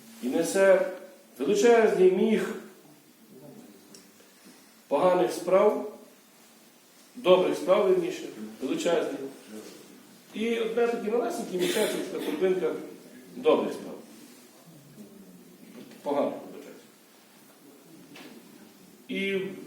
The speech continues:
начебто, здається, все добре, людина приходить великим мішком добрих справ, маленький, і там, ну, по, по житті вона мало що нагрішила, поставила на ваги,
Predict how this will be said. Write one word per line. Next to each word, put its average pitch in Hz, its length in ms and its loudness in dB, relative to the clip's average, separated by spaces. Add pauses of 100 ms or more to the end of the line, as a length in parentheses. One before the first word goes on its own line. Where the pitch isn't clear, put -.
(320)
начебто, 190 420 2
здається, 190 320 4
все 196 180 -2
добре, 202 320 6
людина 131 260 0
приходить 147 500 -4
великим 160 480 2
мішком 147 400 -4
добрих 135 280 0
справ, - 580 -2 (320)
маленький, 151 720 0
і - 20 -4
там, 131 360 -6
ну, - 180 -4 (600)
по, 131 100 -10 (520)
по 151 140 -6
житті 175 280 -4
вона 147 180 0
мало 143 320 0
що 131 80 -6
нагрішила, 127 520 -2 (600)
поставила 170 720 4 (320)
на 139 260 4
ваги, 185 500 2